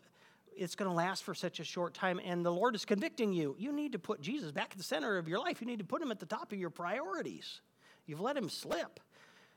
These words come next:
and, and let God do that work in your heart. But if you came here and you're an opponent,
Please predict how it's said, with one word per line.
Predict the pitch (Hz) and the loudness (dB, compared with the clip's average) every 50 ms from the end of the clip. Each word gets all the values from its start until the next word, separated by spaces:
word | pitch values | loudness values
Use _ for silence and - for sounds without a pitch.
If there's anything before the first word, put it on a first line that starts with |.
| _ - | _ -4
and, | 151 160 160 - | -4 -4 -4 -4
and | 180 165 165 165 170 | -2 0 2 4 6
let | 208 247 - - | 4 4 4 2
God | 302 277 262 220 | -4 -4 -4 -4
do | 202 254 262 | -6 -4 -2
that | 240 208 160 - - | 0 0 -2 -2 -2
work | 147 135 123 - - | -4 -4 -4 -4 -6
in | 127 110 | -8 -6
your | 113 110 104 | -6 -8 -10
heart. | - 127 - - - - - - _ _ _ _ _ _ _ _ _ _ _ _ _ _ - - - - - - - - - - _ _ _ _ _ - - - - - - - 185 | -10 -12 -14 -14 -18 -20 -20 -20 _ _ _ _ _ _ _ _ _ _ _ _ _ _ -20 -20 -20 -20 -20 -20 -20 -20 -20 -20 _ _ _ _ _ -20 -20 -20 -20 -20 -14 -2 2
But | 156 165 | 4 6
if | 190 180 - | 6 6 4
you | 214 254 311 | 4 2 2
came | - - 269 269 247 240 | 2 2 4 4 4 6
here | 233 220 196 | 6 6 6
and | 175 170 170 | 6 6 4
you're | 180 196 190 | 4 4 2
an | 175 156 | 2 0
opponent, | 131 - - - 175 180 170 131 104 - - - | -2 -4 -4 -2 0 0 0 0 -2 -6 -10 -14